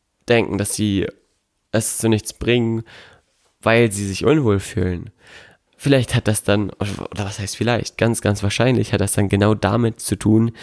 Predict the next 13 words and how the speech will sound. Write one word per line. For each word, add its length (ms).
dass 200
du 140
et-, 200
etwas 340
gerecht 500
werden 360
willst. 560
Du 80
hast 240
quasi 240
ein 160
mentales 520
Bild 280